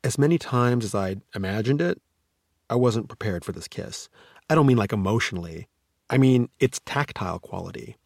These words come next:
the emphatic pull of her lips on mine. It may have been the first time our bodies deliberately touched, my mouth pressed to her mouth, surrounded by glowing sculptures, standing on the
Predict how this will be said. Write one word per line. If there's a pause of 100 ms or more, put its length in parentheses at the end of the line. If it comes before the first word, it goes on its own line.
the
emphatic (240)
pull
of
her
lips
on
mine. (1160)
It
may
have
been
the
first
time
our
bodies
deliberately (160)
touched, (480)
my
mouth (160)
pressed
to
her
mouth, (140)
surrounded
by
glowing
sculptures,
standing
on
the